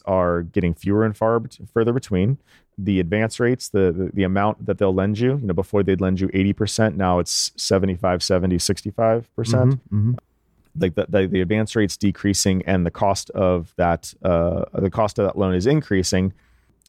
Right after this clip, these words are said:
Speaker 1: And even worse than that, so, you know, so you need more equity to do a deal at a time where equity is feeling like very, you know, the world's very risk on right now. We keep being told we're about to have a recession. Anytime now we're gonna have a recession.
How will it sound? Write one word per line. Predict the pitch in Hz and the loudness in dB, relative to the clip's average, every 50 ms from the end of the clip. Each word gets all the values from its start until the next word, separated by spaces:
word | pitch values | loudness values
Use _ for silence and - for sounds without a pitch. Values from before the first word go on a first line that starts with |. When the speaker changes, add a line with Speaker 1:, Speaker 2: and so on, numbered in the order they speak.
| _ _ | _ _
Speaker 1:
And | 123 131 | 0 0
even | 156 190 185 190 165 | 0 0 0 0 0
worse | 135 135 143 143 - - | 0 0 0 0 -2 -6
than | - 107 107 | -6 -2 0
that, | 123 110 87 - - | 0 0 0 -2 -2
so, | - 120 110 104 | 0 0 0 2
you | 98 117 | 0 0
know, | 107 95 | 0 0
so | 87 - 117 | 0 0 0
you | 110 | 0
need | 110 120 120 107 | 2 0 0 0
more | 110 117 110 104 98 | 0 0 2 2 2
equity | 101 104 - - 95 90 87 87 87 | 0 0 -2 -2 0 0 0 -2 -2
to | - 107 | -4 -2
do | 92 87 95 92 | 0 2 2 2
a | 87 | 2
deal | 76 87 85 82 78 80 90 - _ _ _ _ _ _ _ _ _ _ _ _ | 2 2 2 2 2 0 -2 -6 _ _ _ _ _ _ _ _ _ _ _ _
at | 104 107 107 | 0 0 0
a | 101 | -2
time | - - 135 120 120 120 113 107 | -2 -2 0 0 0 0 -2 0
where | 104 104 104 101 101 101 98 95 92 - - _ - | 2 2 2 4 2 2 2 0 0 -4 -6 _ -4
equity | 107 110 - - 107 107 104 104 104 104 104 101 101 101 104 - | -4 -2 0 0 0 2 2 2 2 2 2 2 2 0 -2 -4
is | - 101 98 98 95 95 95 95 92 - - | 0 2 2 4 4 4 2 0 0 -2 -6
feeling | - - 107 104 104 104 104 101 101 98 101 98 95 | -4 0 0 2 2 2 0 0 -2 -2 -2 0 0
like | 95 95 90 - _ | 0 0 0 -4 _
very, | - 110 107 107 107 104 | -2 0 0 0 0 -2
you | - 110 | -2 -2
know, | 98 | -2
the | 92 101 | -2 -2
world's | 104 113 110 113 107 107 | 0 0 0 0 -2 -2
very | 113 113 110 110 | -2 0 0 0
risk | 104 113 110 - - - | 0 0 -2 -2 -2 -2
on | 123 117 120 117 107 | 0 0 0 0 0
right | 101 95 95 - - | 0 -2 -2 -2 -2
now. | 101 98 95 92 92 | -2 0 2 2 2
We | 92 95 92 | 2 0 0
keep | - 120 117 - | 0 -2 0 0
being | 117 107 104 101 | 0 0 0 0
told | - 123 110 104 | 0 0 0 2
we're | 104 101 | 0 0
about | 95 104 104 - | 0 0 0 0
to | 113 | 0
have | 110 110 101 | -2 0 0
a | 107 | 0
recession. | 104 101 - - 131 127 - - 98 92 | -2 0 0 0 0 0 0 -2 0 0
Anytime | 104 131 160 156 - 156 147 123 | 2 2 0 0 0 0 0 2
now | 101 87 80 | 0 2 0
we're | 82 85 | 0 0
gonna | 92 87 | 0 0
have | 90 87 | 2 2
a | 87 | 2
recession. | 85 87 - - 101 95 - - 82 80 | 0 0 2 2 2 2 2 0 -2 -2